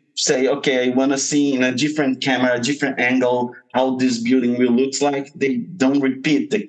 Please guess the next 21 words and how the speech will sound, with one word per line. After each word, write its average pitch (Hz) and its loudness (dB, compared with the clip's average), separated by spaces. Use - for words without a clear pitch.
A 117 2
I 120 0
don't 120 0
understand. 123 -2
They 104 0
don't 117 0
continues 123 2
the 104 0
building. 98 0
So, 101 0
um, 98 0
I 104 0
think 120 2
they 123 2
will 123 2
take - 0
more 120 2
time 127 0
to, 104 0
to 107 0
be 104 0